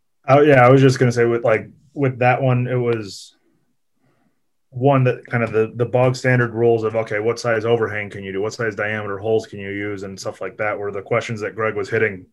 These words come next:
from, from day one. Before the, like, the machine, the guys were there to install the machine, and he was gonna be coming to Renishaw the following week. And he's asking all these design rules so that he can have something ready to go.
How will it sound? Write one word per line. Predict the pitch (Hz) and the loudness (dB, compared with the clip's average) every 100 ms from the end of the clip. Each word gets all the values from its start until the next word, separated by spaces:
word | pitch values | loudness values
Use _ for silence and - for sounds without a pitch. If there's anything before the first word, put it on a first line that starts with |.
| - | -20
from, | - 107 98 95 - | -10 -8 -8 -14 -18
from | - 117 | -8 -4
day | 110 123 117 | 2 4 4
one. | 104 113 107 92 - _ _ _ _ | 0 0 -2 -6 -12 _ _ _ _
Before | 104 131 127 | 0 4 4
the, | 113 110 | 2 -4
like, | 120 104 | -4 -4
the | |
machine, | 110 104 127 123 | -6 -2 -2 0
the | |
guys | 120 131 120 | 2 2 2
were | 117 | 2
there | 117 | 2
to | 110 | 0
install | 101 - 127 120 | -2 -2 0 0
the | 107 | 0
machine, | 104 - 107 | -6 -8 -8
and | 104 | -6
he | |
was | 113 104 | -8 -6
gonna | 104 | -6
be | 98 | -6
coming | 95 113 110 | -2 -2 -2
to | 104 | -4
Renishaw | 107 110 101 113 | -4 -4 -4 -4
the | 98 | -4
following | 95 113 107 98 | -4 -4 -4 -4
week. | 104 104 - _ _ _ _ - | -4 -4 -6 _ _ _ _ 0
And | 123 | 4
he's | 127 | 4
asking | 123 - | 4 2
all | 113 113 | 0 0
these | 110 | -2
design | 104 104 117 113 | -2 2 2 2
rules | 107 101 | 0 -4
so | - | -4
that | 107 | -6
he | 98 | -6
can | 101 | -4
have | 110 | -4
something | 104 101 104 | -4 -8 -4
ready | 107 101 | -2 -2
to | 92 | -2
go. | 113 117 101 | 2 2 2